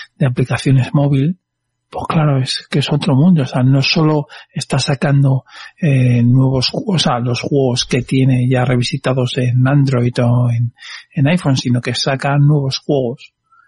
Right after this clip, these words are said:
eh, que no salen, que no están en, en ta-, en tablero. La verdad es que ese hombre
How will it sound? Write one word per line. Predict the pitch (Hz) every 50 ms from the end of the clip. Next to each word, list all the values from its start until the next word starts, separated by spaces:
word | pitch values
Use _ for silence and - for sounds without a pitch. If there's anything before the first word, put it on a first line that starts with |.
| _ _ _ _ _ -
eh, | 196 160 139 127 127
que | - 135 123
no | 131 123 123
salen, | - - 131 123 120 117 123
que | - 127
no | 120 123
están | 127 - - 123 120 123
en, | 120 110 113 117 117 120 123
en | 123 123 120 120 123 -
ta-, | - 165 196
en | 156 147 139
tablero. | - 120 113 120 131 147 143 135 117 - _ - - - _ -
La | 180 143
verdad | 127
es | 120 -
que | - 147 139 139 143 139
ese | 131 - - 139
hombre | 139 135 143 151 160 160 160 151 143 139 135 131 127 123 120 120 120 117 -